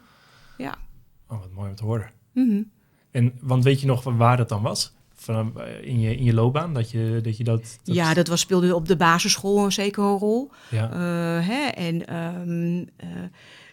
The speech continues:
Speaker 1: uiteindelijk, ehm, eh, na het voortgezet onderwijs, eh, eh, ja, dat is een hele, hele goede, eh, eh, goede school voor mij geweest om, eh, het leren eigenlijk, eh,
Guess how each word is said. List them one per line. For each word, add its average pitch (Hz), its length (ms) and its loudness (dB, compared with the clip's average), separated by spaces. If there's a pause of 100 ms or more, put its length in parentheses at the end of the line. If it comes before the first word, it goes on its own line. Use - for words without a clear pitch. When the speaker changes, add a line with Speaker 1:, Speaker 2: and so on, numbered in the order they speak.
(300)
Speaker 1:
uiteindelijk, 175 680 0
ehm, 170 500 0 (180)
eh, 170 100 -14 (260)
na 175 120 -4
het 180 120 -4
voortgezet 180 540 -2
onderwijs, 208 640 0
eh, - 120 -18 (440)
eh, - 120 -12 (240)
ja, 170 220 -2
dat 170 180 -4
is 190 100 -2
een 185 60 2
hele, 190 300 2
hele 196 300 2
goede, 185 640 2
eh, 185 380 -6
eh, 185 60 -6 (680)
goede 190 280 0
school 196 260 -2
voor 190 260 -10
mij 185 180 0
geweest 180 580 -2 (340)
om, 185 420 -2
eh, 190 60 -10 (560)
het 190 180 -2
leren 208 360 6
eigenlijk, 190 500 -2
eh, 175 160 -2